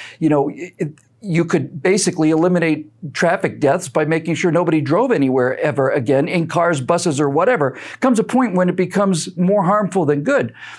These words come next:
But in a case like this, helping people who are hardworking people who didn't even ask for the help, I might point out, in terms of, like, you know, that, that aspect of it,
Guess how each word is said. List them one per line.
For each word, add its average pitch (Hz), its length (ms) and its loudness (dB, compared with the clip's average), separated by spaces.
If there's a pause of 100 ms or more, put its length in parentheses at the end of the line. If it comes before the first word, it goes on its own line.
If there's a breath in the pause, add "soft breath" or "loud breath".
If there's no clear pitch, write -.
(180 loud breath)
But 175 400 -2
in 202 140 0
a 185 60 0
case 240 320 -2
like 180 180 0
this, 247 340 0 (280 loud breath)
helping 247 340 0
people 233 400 0
who 190 80 2
are 165 80 0
hardworking 202 640 0
people 185 480 -2 (540 soft breath)
who 226 120 2
didn't 311 220 4
even 254 220 4
ask 277 200 0
for 196 120 0
the 160 80 2
help, 302 260 2
I 160 60 2
might 156 240 0
point 156 200 2
out, 175 160 2
in 147 120 -2
terms 208 260 2
of, 165 160 0
like, 165 220 0 (360)
you 196 120 0
know, 143 240 -2 (180)
that, 190 380 0
that 185 180 4
aspect 151 420 -2
of 143 120 2
it, - 120 -4